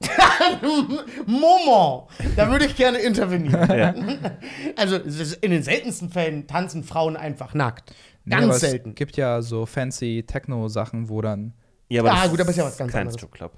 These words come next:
Speaker 3: Aber die
Speaker 1: Das ist ja
Speaker 3: machen
Speaker 1: dann meist, meist mehr Gogo und so und die,
Speaker 2: Ja.
Speaker 1: denen gibt
Speaker 3: Ja.
Speaker 1: man ja auch kein Geld.
Speaker 2: Eigentlich nicht, ne.
Speaker 3: Nee,
Speaker 1: Ja.
Speaker 3: also, aber
Speaker 1: Ist ja
Speaker 3: das ist,
Speaker 1: weniger
Speaker 3: das ist
Speaker 1: sexuell
Speaker 3: das
Speaker 1: konnotiert.
Speaker 3: eh, also ich finde das schon
Speaker 1: Hattest du da Spaß?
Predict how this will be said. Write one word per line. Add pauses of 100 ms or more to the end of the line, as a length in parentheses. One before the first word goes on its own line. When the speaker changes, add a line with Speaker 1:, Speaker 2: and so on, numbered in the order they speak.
Speaker 3:
Aber
die
Speaker 1:
Das
ist
ja
Speaker 3:
machen
Speaker 1:
dann
meist,
meist
mehr
Gogo
und
so
und
die,
Speaker 2:
Ja. (260)
Speaker 1:
denen
gibt
Speaker 3:
Ja.
Speaker 1:
man
ja
auch
kein
Geld. (360)
Speaker 2:
Eigentlich
nicht,
ne.
Speaker 3:
Nee,
Speaker 1:
Ja.
Speaker 3:
also,
aber
Speaker 1:
Ist
ja
Speaker 3:
das
ist,
Speaker 1:
weniger
Speaker 3:
das
ist
Speaker 1:
sexuell
Speaker 3:
das
Speaker 1:
konnotiert.
Speaker 3:
eh, (720)
also
ich
finde
das
schon (960)
Speaker 1:
Hattest
du
da
Spaß?